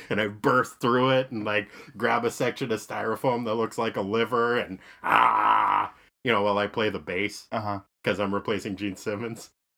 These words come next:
Speaker 2: All right, we, we could actually have fun with that.
Speaker 1: And, like, we, we could just be like, it could be like a Ship of Theseus kiss situation where we're playing alongside Eric Carr <laughs> and Vinnie Vincent.
Speaker 2: Oh, wow.
Speaker 1: Pretty good version of Kiss we just put together.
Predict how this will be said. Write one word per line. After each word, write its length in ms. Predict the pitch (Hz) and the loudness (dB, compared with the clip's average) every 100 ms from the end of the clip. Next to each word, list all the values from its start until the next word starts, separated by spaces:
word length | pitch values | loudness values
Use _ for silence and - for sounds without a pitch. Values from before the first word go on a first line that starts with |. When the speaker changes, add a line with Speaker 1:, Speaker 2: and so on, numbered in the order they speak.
| _ - | _ -6
Speaker 2:
All 80 | |
right, 180 | 226 107 | -4 -4
we, 180 | 127 220 | -4 -8
we 120 | 147 | -8
could 120 | 202 214 | -4 -2
actually 320 | 185 - 143 | -2 -4 -4
have 160 | 135 - | -4 0
fun 280 | 147 95 - _ _ - | 0 0 -10 _ _ -12
with 140 | 107 95 | -10 -4
that. 240 | 95 90 _ _ _ _ - | -4 -6 _ _ _ _ -2
Speaker 1:
And, 180 | 151 156 | 0 2
like, 240 | 160 143 | 2 2
we, 140 | 151 202 | 0 -2
we 160 | 190 | -2
could 140 | 202 196 | -2 0
just 200 | 185 - | -2 0
be 100 | 165 | 0
like, 240 | 151 120 | 2 0
it 80 | 147 | 0
could 100 | 180 | -2
be 100 | 196 | 0
like 200 | 156 120 | 0 0
a 80 | 101 | -2
Ship 260 | - 143 135 | -2 -4 -2
of 120 | 95 | -6
Theseus 580 | - 117 135 117 90 - | -4 -6 -4 -4 -4 -6
kiss 280 | - 107 - | -4 -4 -4
situation 880 | - 104 - 95 101 - 113 107 - - - | -6 -6 -6 -4 -6 -6 -8 -8 -10 -12 2
where 160 | 135 | 2
we're 220 | 117 143 | 4 2
playing 560 | 139 - 127 123 117 107 - - | 2 2 2 2 -2 -6 -12 -4
alongside 1160 | 117 117 113 120 110 104 - 117 110 101 92 - _ _ _ - | -2 2 2 2 0 -2 2 4 4 0 -2 -8 _ _ _ 2
Eric 360 | 120 110 113 | 4 4 0
Carr 360 | - 123 104 107 - - - | 2 4 4 0 -2 -2 -2
<laughs> 300 | - - 269 | -14 -8 2
and 460 | 120 120 113 110 110 | 4 4 2 0 0
Vinnie 240 | 127 110 | 0 0
Vincent. 480 | 104 107 101 87 76 _ _ 90 | 0 -2 -2 -10 -12 _ _ -8
Speaker 2:
Oh, 160 | 107 | -6
wow. 300 | 85 90 90 - _ _ _ _ _ - | -6 -8 -10 -14 _ _ _ _ _ -6
Speaker 1:
Pretty 160 | 330 | -4
good 180 | 190 139 | 2 0
version 320 | 110 139 127 | 2 0 2
of 80 | 95 | -4
Kiss 240 | - 220 143 | 0 -2 -2
we 100 | 92 | -6
just 200 | 90 - | -8 -8
put 180 | 90 | -8
together. 420 | - 82 73 76 | -6 -8 -10 -12